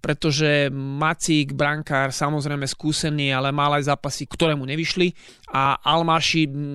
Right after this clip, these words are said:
nebol dlho v Ružomberku, samozrejme jeho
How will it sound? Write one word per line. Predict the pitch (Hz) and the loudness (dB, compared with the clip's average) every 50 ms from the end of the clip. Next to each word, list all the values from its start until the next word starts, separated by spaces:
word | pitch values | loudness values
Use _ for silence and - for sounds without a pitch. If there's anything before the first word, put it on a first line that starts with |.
| 139 135 - | -8 -6 -2
nebol | 147 160 180 190 185 185 | 0 2 4 6 6 4
dlho | 165 170 175 165 156 160 160 160 156 151 - | 6 4 4 4 4 4 4 4 2 0 -2
v | - 139 135 151 160 | -8 -10 -6 -4 -4
Ružomberku, | 156 160 170 160 156 147 151 151 143 - 151 | -2 -2 -2 -2 0 0 0 0 -2 -4 -6
samozrejme | 139 - 151 151 156 143 151 147 147 143 143 | -4 -2 -2 -2 -2 -2 -2 -4 -4 -4 -4
jeho | 139 139 139 139 143 135 | -4 -2 -2 -2 -2 -2